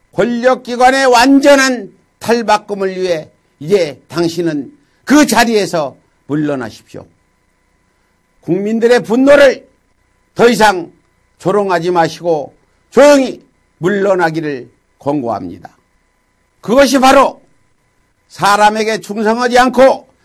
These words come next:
검찰 조직을 위해 충성하는 당신과 당신의 수족인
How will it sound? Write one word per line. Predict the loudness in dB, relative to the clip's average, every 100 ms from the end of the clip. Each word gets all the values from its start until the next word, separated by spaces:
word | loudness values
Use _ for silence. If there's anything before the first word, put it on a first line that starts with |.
| _ _ _ _
검찰 | 2 2 0 0 0 0 -2
조직을 | -4 -4 -6 -6 -2
위해 | -2 -4
충성하는 | -4 -4 -2 -2 -4 -4 -10 _ _ _ _
당신과 | -2 0 2 0 2 2 0 _ _ _ _ _ _ _
당신의 | -6 -4 -4 -6 -2 -2
수족인 | -2 -4 -4 -2 -6 -8 -12